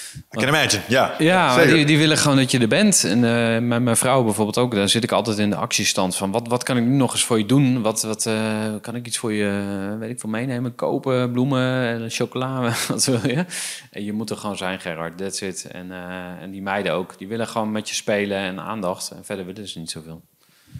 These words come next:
Speaker 1: Ja. Nou ja, luister. Eh, ga maar na. Denk terug aan alle toffe dingen die je ooit hebt gedaan. Wat waren dat?
Speaker 2: Mhm.
Speaker 1: Er is maar één categorie. Toffe dingen doen met mensen waar je van hield.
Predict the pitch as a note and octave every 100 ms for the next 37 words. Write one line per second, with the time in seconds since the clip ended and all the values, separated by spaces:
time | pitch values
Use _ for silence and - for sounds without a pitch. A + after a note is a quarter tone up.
0 | - _ - - - _ - C#3 - -
1 | - _ - - - - G3 F3 E3 F3
2 | C3+ G2+ G2+ G#2+ F#2+ F#2+ E2 E2+ - G2
3 | F#2+ F#2 A2 C#3+ G#2 - - _ G2+ B2+
4 | B2 - D#3 - A2 C#3 C#3 - C3 -
5 | G#2 B2+ A2+ A2 A2 B2 B2 G#2+ - G2
6 | B2 G2+ - - _ _ _ _ _ _
7 | _ _ _ _ _ _ _ _ _ _
8 | G#2 F#2+ A2+ A2 F#2 E2+ - - _ -
9 | G#2+ A2 A2+ - A#2 A2+ G2 - G2 D#2+
10 | - A#2+ - A2 G#2+ G2+ F2+ G2 G2+ G2
11 | F#2+ - F2 -